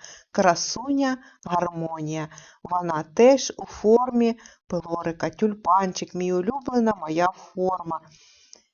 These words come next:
І нещодавно вона ві-, розцвіла на нових квітконосиках. Це, е, альбуфейра повинна була бути метеликом,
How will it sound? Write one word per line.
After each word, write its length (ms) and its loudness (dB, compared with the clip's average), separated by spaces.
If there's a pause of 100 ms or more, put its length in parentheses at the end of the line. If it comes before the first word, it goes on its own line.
І 360 -2
нещодавно 800 0
вона 260 -4
ві-, 240 -4 (480)
розцвіла 800 0
на 400 2
нових 520 -4
квітконосиках. 1120 -10 (560)
Це, 440 2 (1200)
е, 380 -2
альбуфейра 800 0 (180)
повинна 360 -4
була 300 -4
бути 420 -8
метеликом, 760 0